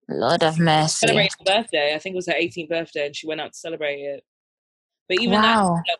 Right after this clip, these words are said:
Speaker 2: who goes out for almost a week to celebrate the birthday?
Speaker 1: I'm sorry. It's just, it's sending me daft again. Like, I've, I'm,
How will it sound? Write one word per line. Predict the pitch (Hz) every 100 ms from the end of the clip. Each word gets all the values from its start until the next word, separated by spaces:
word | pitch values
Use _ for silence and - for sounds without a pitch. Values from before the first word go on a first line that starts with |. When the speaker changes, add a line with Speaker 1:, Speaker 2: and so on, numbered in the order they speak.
| -
Speaker 2:
who | 220
goes | 214 208
out | 190
for | 202
almost | 180 170 160
a |
week | 151 156 135 - -
to | 147
celebrate | 151 143 139
the |
birthday? | 143 139 127
Speaker 1:
I'm | 123 247
sorry. | 240 - 269 247 214 202
It's | - 208 -
just, | - 247 -
it's | 220 -
sending | - 247 240 220
me | 202 196
daft | 214 233 -
again. | 190 190 208 196
Like, | 180 131
I've, | 185 175
I'm, | 185 190